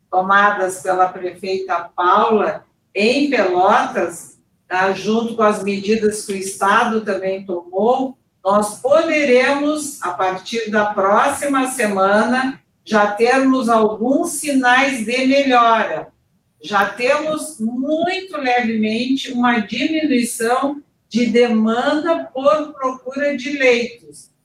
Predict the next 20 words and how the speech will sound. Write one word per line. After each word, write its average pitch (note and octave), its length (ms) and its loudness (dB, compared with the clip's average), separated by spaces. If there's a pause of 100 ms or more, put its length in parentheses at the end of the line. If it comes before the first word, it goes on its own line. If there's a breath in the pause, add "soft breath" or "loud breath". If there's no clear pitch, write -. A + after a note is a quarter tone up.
(440)
Cresceu B3+ 720 4
quatrocentos D4 840 -2
por C#4+ 220 -8
cento C4 360 -4
a C#4+ 80 -6
procura B3+ 500 -8
de B3 120 -6
leitos B3 440 -2
clínicos. A3+ 800 -4 (380)
Mas G3+ 320 2
há A3 320 2
um, A#3+ 280 -10
mas, B3+ 300 -2
assim, C4+ 400 -2
é C#4 60 0
mínimo, C4+ 720 0
mínimo. A3 640 0
Nós F#3 160 -12
vamos B3 300 -2
enxergar A3 840 0